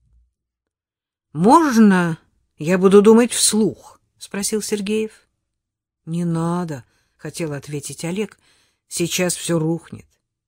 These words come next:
Сергеев — это не старый, который мыслит в общих чертах. Сергеев сейчас найдёт по-настоящему слабые места. «Если бы мы сделали шар, — сказал Сергеев, —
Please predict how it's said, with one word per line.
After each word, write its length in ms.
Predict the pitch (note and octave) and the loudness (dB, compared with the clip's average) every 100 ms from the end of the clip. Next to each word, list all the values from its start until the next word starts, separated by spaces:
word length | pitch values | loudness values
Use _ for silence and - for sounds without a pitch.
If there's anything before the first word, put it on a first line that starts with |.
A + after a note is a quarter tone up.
| _ _ _ - | _ _ _ -10
Сергеев — 500 | - B3 B3 D4 A3+ | -4 -4 -4 -4 -4
это 160 | G#3+ G#3 | 0 2
не 140 | F#3+ | 4
старый, 500 | E3 - F3 F#3+ F3+ | 2 2 2 4 2
который 300 | D#3 D#3 D#3 | 0 0 2
мыслит 420 | E3 E3+ - D3+ | 2 0 -2 -4
в 60 | D3+ | -2
общих 460 | D#3+ E3+ - C3+ | -2 -2 -6 -12
чертах. 480 | - A2+ - G#2+ A#2 | -14 -16 -18 -20 -12
Сергеев 420 | - G#3+ D4+ B3+ | -8 -4 -4 -4
сейчас 380 | - F#3+ G#3 F#3+ | -4 -4 -4 -2
найдёт 420 | F#3+ F3 D#3+ G3+ | 0 2 6 4
по-настоящему 1080 | - F3+ F3+ - D#3+ D#3 G3+ F#3+ - F3+ F3 _ _ _ | 4 0 -2 -2 -4 -2 -4 -6 -8 -8 -8 _ _ _
слабые 480 | - C3+ D#3 D#3+ B2+ | -16 -14 -12 -10 -10
места. 500 | A#2 - B2 C3 C3+ _ _ _ _ _ _ _ _ _ _ _ _ _ | -10 -10 -12 -18 -20 _ _ _ _ _ _ _ _ _ _ _ _ _
«Если 540 | C3+ D3+ B3 B3 - A#3 | -10 -4 -2 0 0 2
бы 240 | G3+ G#3+ | 6 8
мы 380 | G3+ C#3+ A#2 - _ _ _ _ - | 8 6 -2 -12 _ _ _ _ -20
сделали 800 | C3 B2+ E3 E3 D3 B2 A2+ _ _ | -18 -12 -8 -6 -8 -10 -16 _ _
шар, — 680 | _ - A2 G#2 G#2+ A#2+ E3+ _ _ _ _ _ | _ -20 -20 -20 -20 -20 -20 _ _ _ _ _
сказал 420 | _ G#3 G3+ G3+ | _ -14 -12 -12
Сергеев, — 600 | - G#3 F3+ G3 G3 | -8 -8 -4 -4 -4